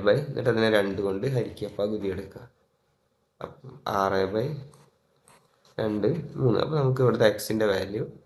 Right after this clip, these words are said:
മൂന്നാണെന്ന് കിട്ടി. ഞാനത് just ചെക്ക് ചെയ്തേക്കാം. രണ്ടും മൂന്നും തമ്മിലുള്ള പൊതു വ്യത്യാസം ഒന്ന്, മൂന്നും നാലിലുള്ള പൊതു വ്യത്യാസം ഒന്ന്. ഓക്കെ, അപ്പൊ ഇതേ രീതിയിൽ നമുക്ക് ഈ ക്വസ്റ്റ്യൻ ഒന്ന്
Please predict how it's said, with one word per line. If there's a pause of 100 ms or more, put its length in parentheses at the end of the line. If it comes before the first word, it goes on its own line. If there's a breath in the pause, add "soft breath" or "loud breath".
(1120)
മൂന്നാണെന്ന്
കിട്ടി. (400)
ഞാനത്
just
ചെക്ക്
ചെയ്തേക്കാം.
രണ്ടും
മൂന്നും
തമ്മിലുള്ള
പൊതു
വ്യത്യാസം
ഒന്ന്, (520)
മൂന്നും
നാലിലുള്ള
പൊതു
വ്യത്യാസം (1700)
ഒന്ന്. (1080 loud breath)
ഓക്കെ,
അപ്പൊ
ഇതേ (140)
രീതിയിൽ
നമുക്ക് (2250)
ഈ
ക്വസ്റ്റ്യൻ
ഒന്ന്